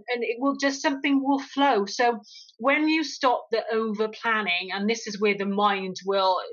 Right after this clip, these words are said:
the mind consumes a lot of energy doing that. You can imagine your system is just putting all this energy into this mind doing a hundred and one things, but actually not achieving anything.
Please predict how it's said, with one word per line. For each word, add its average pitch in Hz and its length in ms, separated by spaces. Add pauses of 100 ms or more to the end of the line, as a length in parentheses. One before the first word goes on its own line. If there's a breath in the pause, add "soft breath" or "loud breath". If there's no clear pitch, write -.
the 202 80
mind 202 420
consumes 180 580
a 190 60
lot 190 240
of 190 80
energy 196 480
doing 185 220
that. 180 180
You 190 120
can 190 120
imagine 196 480
your 180 140
system 196 520
is 185 100
just 185 240
putting 208 200
all 202 160
this 190 180
energy 196 380
into 190 220
this 185 180
mind 190 440
doing 190 260
a 185 60
hundred 202 280
and 185 80
one 185 200
things, 185 360
but 196 80
actually 190 300
not 185 180
achieving 185 440
anything. 185 600